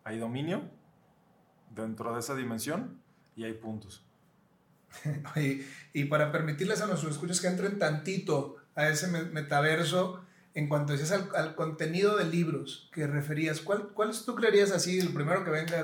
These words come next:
Speaker 2: a tu mente, que serían como los libros más importantes que hoy en día o en el pasado te llevaron a lo que eres, o que hoy en día te están ayudando? Un libro, dos libros, tres libros, los, los que tú consideras, eh,
Speaker 1: El
Speaker 2: digamos
Speaker 1: que
Speaker 2: que me
Speaker 1: vamos
Speaker 2: metí
Speaker 1: que
Speaker 2: al
Speaker 1: marcó
Speaker 2: metaverso
Speaker 1: más,
Speaker 2: y le puse contenido.
Speaker 1: uno, uno de los cuales,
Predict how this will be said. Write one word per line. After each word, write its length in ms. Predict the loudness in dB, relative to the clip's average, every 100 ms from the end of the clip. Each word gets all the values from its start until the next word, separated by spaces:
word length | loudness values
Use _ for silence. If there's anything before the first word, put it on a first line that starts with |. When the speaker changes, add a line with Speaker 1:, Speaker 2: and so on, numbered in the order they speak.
| -2
Speaker 2:
a 80 | -6
tu 100 | -4
mente, 560 | -2 0 0 -2 -4 -12 _ _ _ _
que 80 | -2
serían 200 | 0 0
como 140 | 0
los 120 | 0
libros 220 | 2 2 2
más 240 | 0 -2
importantes 800 | -4 -4 0 2 2 2 -2 -2 -4
que 120 | -4
hoy 80 | -2
en 160 | -2
día 500 | 0 2 2 4 2 0
o 100 | -2
en 80 | -4
el 140 | -4
pasado 680 | -6 -4 0 2 2 2 -2
te 100 | -4
llevaron 320 | -2 -2 -2
a 40 | -2
lo 140 | -4
que 220 | -4 -2
eres, 200 | -2 -4 -6
o 40 |
que 60 | -4
hoy 160 | -2 0
en 100 | 0
día 140 | -2
te 60 | -2
están 220 | -4 -4
ayudando? 720 | -4 -2 0 -2 -2 -4 -6 -12 -20 _ _ -6
Un 160 | 0
libro, 260 | 2 2 2
dos 160 | 0
libros, 380 | -2 -4 -6 -8
tres 180 | -8 -8
libros, 400 | -6 -6 -8 -12 -14
los, 260 | -14 -6
los 100 | -4
que 100 | -4
tú 180 | -2 2
consideras, 420 | 2 4 4 4
eh, 180 | 0 -2
Speaker 1:
El 80 | 2
Speaker 2:
digamos 240 | 6 6 8
Speaker 1:
que 20 |
Speaker 2:
que 60 |
me 60 | 6
Speaker 1:
vamos 60 | 8
Speaker 2:
metí 60 | 8
Speaker 1:
que 60 |
Speaker 2:
al 40 | 10
Speaker 1:
marcó 160 | 8
Speaker 2:
metaverso 420 | 8 8 8 8 8
Speaker 1:
más, 220 | 6 4
Speaker 2:
y 80 | 0
le 100 | 0
puse 580 | 0 -2 0 0 0 -2
contenido. 540 | -2 -2 2 2 0
Speaker 1:
uno, 0 |
uno 240 | -2 0 2
de 80 | 2
los 140 | 2
cuales, 360 | 4 4 2